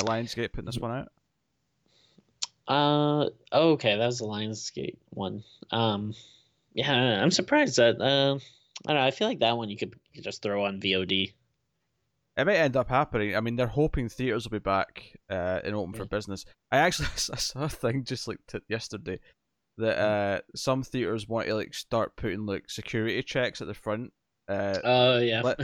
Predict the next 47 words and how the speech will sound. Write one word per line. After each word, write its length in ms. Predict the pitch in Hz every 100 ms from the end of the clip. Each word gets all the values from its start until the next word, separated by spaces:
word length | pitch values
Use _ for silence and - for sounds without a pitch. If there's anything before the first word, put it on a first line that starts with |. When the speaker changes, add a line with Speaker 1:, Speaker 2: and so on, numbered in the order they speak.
| 117
Speaker 1:
like 240 | 127 139
Speaker 2:
<laughs> 20 | 135
Speaker 1:
you're 100 | 123
at 80 |
an 60 | 117
airport, 580 | 117 127 - 139 147 - _ _ -
uh, 80 | 110
to 100 | 120
check 280 | - 123 120
if 60 |
Speaker 2:
Yeah. 80 | 117
Speaker 1:
people 180 | 117 120
have, 220 | 120 110
like, 140 | 95 -
fevers 580 | 117 110 110 120 117
or 100 | 110
anything 260 | 110 113 117
like 140 | 110 98
that. 260 | 110 107
And 160 | 98 104 - _
I'm 180 | - 131
like, 140 | 143 -
Speaker 2:
<clears throat> 180 | 202
Speaker 1:
yeah, 140 | 175 147
that 180 | 190 202
makes 140 | 214
people 160 | 170 165
want 120 | 143
to 20 |
go 100 | 139
to 80 | 123
the 80 | 123
movie 260 | 123 120
theater, 300 | 110 113 95
that 100 | 107
they 60 | 110
have 160 | 127 -
to 80 |
go 80 | 123
through 160 | 110 113
a 60 |
security 440 | - 107 123 113 92
check 300 | - 104 -
to 100 | 110
get 80 | 107
into 240 | 107 113
the, 120 | 120